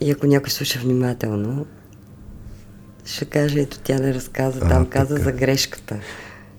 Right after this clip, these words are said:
Speaker 2: Преди да разкажеш, да вмъкна, защото нещо се получи някаква традиция, да, да казваме хората, ако ни слушат в момента, сигурно са минали към три часа.
Speaker 1: Стига де.
Speaker 2: Еми, след като пуснах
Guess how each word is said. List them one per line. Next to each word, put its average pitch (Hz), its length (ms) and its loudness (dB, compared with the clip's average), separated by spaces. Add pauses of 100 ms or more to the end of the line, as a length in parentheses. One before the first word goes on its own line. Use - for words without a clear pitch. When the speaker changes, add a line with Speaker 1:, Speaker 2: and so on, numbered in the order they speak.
(400)
Speaker 2:
Преди 87 160 6
да 92 140 8
разкажеш, 87 760 2
да 82 120 4
вмъкна, 90 360 6
защото 90 300 0
нещо 90 160 4
се 92 120 -2
получи - 280 0
някаква 87 220 4
традиция, 82 480 2
да, 85 180 2 (380)
да 98 60 2
казваме 87 320 4
хората, 87 300 4
ако 85 160 4
ни 82 100 8
слушат - 340 2
в - 60 -6
момента, 90 240 6
сигурно 90 260 4
са - 120 -2
минали 80 220 2
към 80 220 -2
три - 180 -2
часа. - 360 2 (240)
Speaker 1:
Стига 117 380 -2
де. - 180 -16 (640)
Speaker 2:
Еми, 107 200 6 (500)
след - 220 4
като - 180 2
пуснах - 420 2